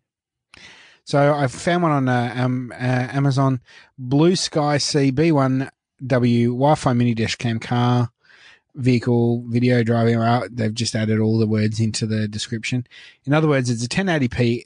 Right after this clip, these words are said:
thirty frames per second, loop recording dash cam for eighty bucks. So there you go. And it's available on amazon dot com dot A U, so it is eighty bucks. And I'll add that into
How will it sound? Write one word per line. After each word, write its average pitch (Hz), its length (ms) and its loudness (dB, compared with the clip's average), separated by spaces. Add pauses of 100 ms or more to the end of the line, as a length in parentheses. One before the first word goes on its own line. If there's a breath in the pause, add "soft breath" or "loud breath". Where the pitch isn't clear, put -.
thirty 165 180 2
frames 127 320 -2
per 120 140 -4
second, 113 420 -6 (800 soft breath)
loop 156 480 0
recording 127 840 0
dash 107 300 -2
cam 117 260 -4
for 117 120 -8 (140)
eighty 123 480 -2
bucks. - 640 -6 (1200 loud breath)
So 117 200 -4
there 113 100 -2
you 110 120 0
go. 117 100 2
And 113 200 -2
it's 123 140 0
available 123 360 2
on 113 100 2
amazon 117 280 0
dot 104 120 -10
com 120 160 -2
dot 110 80 -4
A 113 40 0
U, 147 140 2
so 127 180 0
it 120 80 2
is 117 160 2
eighty 113 220 0
bucks. - 480 -8 (540 loud breath)
And 110 200 -8
I'll 113 300 -6
add 107 160 -4
that 107 200 -8
into 104 600 -6